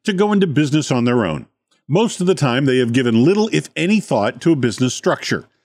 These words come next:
You show up every day working hard, and then, surprise, you owe some taxes and don't have the money to pay them.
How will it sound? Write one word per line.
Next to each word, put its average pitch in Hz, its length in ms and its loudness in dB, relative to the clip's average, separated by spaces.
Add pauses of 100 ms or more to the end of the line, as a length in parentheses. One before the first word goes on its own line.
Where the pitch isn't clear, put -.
(240)
You 151 200 2
show 143 240 0
up 123 220 -2
every 226 260 2
day 175 220 2
working 175 420 2
hard, 123 380 0
and 120 160 4
then, 143 340 2 (140)
surprise, 247 640 2 (220)
you 285 160 4
owe 165 100 2
some 202 220 2
taxes 262 480 0 (240)
and 127 200 0
don't 233 280 0
have 113 200 -2
the 98 80 0
money 87 220 0
to 98 80 0
pay 277 220 0
them. 120 240 -2